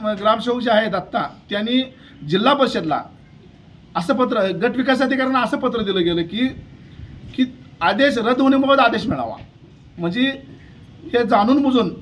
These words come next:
म्हणजे प्रशासन जाणून बुजून ह्या ट-, टाळाटाळ करत आहे आणि ह्या कारवाई संदर्भात कारवाई करत नाही. म्हणून आज आम्ही सर्व ग्रामपंचायत सदस्य असतील, शिवसेना तालुका प्रमुख असतील व आमच्याबरोबर आलेले गावकरी असतील, यांच्या वतीनं आज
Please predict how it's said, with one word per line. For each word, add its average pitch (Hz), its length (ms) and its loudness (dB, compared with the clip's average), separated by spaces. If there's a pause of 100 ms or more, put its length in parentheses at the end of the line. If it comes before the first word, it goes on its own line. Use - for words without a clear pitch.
म्हणजे 214 160 -8
प्रशासन 233 560 -2 (300)
जाणून 202 340 -2
बुजून 247 220 0
ह्या 226 120 2
ट-, 226 720 -2 (220)
टाळाटाळ 208 340 2
करत 214 260 -6
आहे 214 240 -2
आणि 247 120 -2
ह्या 214 120 2
कारवाई 202 360 -2
संदर्भात 208 460 0 (560)
कारवाई 196 280 2
करत 208 240 -4
नाही. 156 200 -6 (280)
म्हणून 226 240 -2
आज 214 280 0
आम्ही 208 180 -2
सर्व 214 260 -2
ग्रामपंचायत 196 500 -6
सदस्य 185 360 -6
असतील, 185 320 -6 (140)
शिवसेना 190 440 -4
तालुका 170 260 -2
प्रमुख 170 340 -6
असतील 175 320 -4
व 175 80 -2
आमच्याबरोबर 180 600 -4
आलेले 175 260 -2
गावकरी 170 360 -2
असतील, 170 340 -2 (440)
यांच्या 165 220 -2
वतीनं 208 300 -2
आज 196 180 2